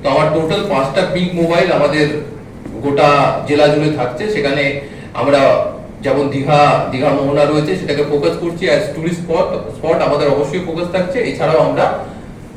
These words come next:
আমাদের পিঙ্ক মোবাইল তমলুক সাবডিভিশন, কান্টাই সাবডিভিশন, এগরা সাবডিভিশন এবং হলদিয়া সাবডিভিশনে আমাদের আলাদা আলাদা পুজো, আহ, সরি, পিঙ্ক মোবাইল আমাদের পেট্রোলিং এ থাকবে। পুজোর সময় আমাদের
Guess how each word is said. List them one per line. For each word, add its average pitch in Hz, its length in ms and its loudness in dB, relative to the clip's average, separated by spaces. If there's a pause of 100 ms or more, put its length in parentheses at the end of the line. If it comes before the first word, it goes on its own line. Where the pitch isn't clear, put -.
(140)
আমাদের 151 340 0
পিঙ্ক 156 180 -6
মোবাইল 156 280 2 (100)
তমলুক 170 640 -2
সাবডিভিশন, 160 600 -2
কান্টাই 143 340 2
সাবডিভিশন, 165 520 -2
এগরা 127 260 0
সাবডিভিশন 139 460 -2
এবং 139 280 -2
হলদিয়া 127 320 2
সাবডিভিশনে 165 560 -2 (400)
আমাদের - 680 0
আলাদা 117 320 2
আলাদা - 440 2 (500)
পুজো, 147 480 0 (680)
আহ, - 360 4
সরি, - 160 2 (100)
পিঙ্ক 190 240 0
মোবাইল - 240 4 (200)
আমাদের 123 300 2 (1200)
পেট্রোলিং 156 420 2
এ 190 120 -2
থাকবে। - 340 -6 (720)
পুজোর 214 320 4
সময় 208 280 4
আমাদের 185 320 4